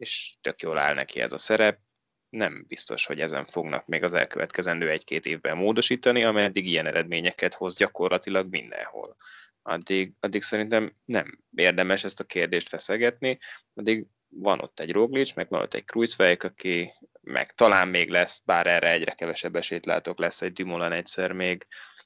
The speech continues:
aki a három hetesek esetében szóba jöhet, addig ő meg vidáman el van, és, és gyűjtögeti a győzelmeit. Aztán majd egy kicsit később majd ezt talán újra gondolja.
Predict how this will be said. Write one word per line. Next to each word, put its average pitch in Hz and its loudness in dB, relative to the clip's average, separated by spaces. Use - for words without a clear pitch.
aki 87 -2
a 87 2
három 87 2
hetesek 87 -6
esetében - -6
szóba 147 4
jöhet, 143 4
addig 160 2
ő 156 2
meg 156 0
vidáman 82 0
el 71 -2
van, 78 -8
és, - -12
és 98 -10
gyűjtögeti - -2
a 85 4
győzelmeit. 73 -4
Aztán 156 -4
majd 156 2
egy 151 -2
kicsit - -12
később - -6
majd 78 -2
ezt - -8
talán 85 2
újra 65 -4
gondolja. 69 -8